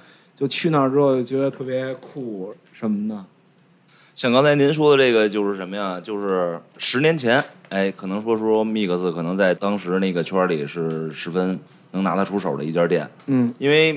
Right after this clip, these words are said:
Speaker 2: 那会儿特别火嘛，十年前那会儿都打出租的，大家应该都听过一句话叫“音乐可以复制，个性无法拷贝”。Club Mix 那个，
Speaker 1: <laughs> 哦，对，对，对。
Speaker 2: 大家应该都听过。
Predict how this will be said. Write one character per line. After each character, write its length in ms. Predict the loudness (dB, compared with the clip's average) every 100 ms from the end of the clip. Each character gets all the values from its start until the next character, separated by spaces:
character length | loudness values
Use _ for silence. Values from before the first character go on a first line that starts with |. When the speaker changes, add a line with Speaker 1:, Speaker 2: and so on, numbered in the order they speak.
| 0
Speaker 2:
那 100 | 0
会 120 | 4
儿 80 | 2
特 160 | 2
别 140 | 2 2
火 260 | 2 0
嘛， 240 | 2 2 2
十 140 | 0
年 160 | -2 2
前 140 | 2
那 80 | 4
会 100 | 4
儿 20 |
都 80 | 4
打 160 | 2 0
出 140 | -2
租 180 | -4 0
的， 200 | 0 2
大 120 | 2
家 80 | 2
应 60 |
该 80 | 2
都 140 | 0 0
听 180 | -2
过 100 | 0
一 100 | 0
句 60 | 0
话 240 | 2 2
叫 300 | 2 2 2
“音 240 | -2 -6 -2
乐 160 | 0
可 140 | 2 2
以 80 | 0
复 180 | 0
制， 160 | -2 0
个 140 | 2
性 160 | 2 0
无 40 |
法 140 | 0 0
拷 160 | 0
贝”。 140 | 4 4
Club 260 | 6 4
Mix 400 | 6 2 2 -2
那 160 | 0 2
个， 220 | 2 2
Speaker 1:
<laughs> 0 |
哦， 220 | 6 4 6
对， 120 | 6
对， 120 | 6
对。 180 | 6 8
Speaker 2:
大 80 | 8
家 60 |
应 60 | 6
该 80 | 4
都 100 | 2
听 220 | 2 2
过。 180 | 0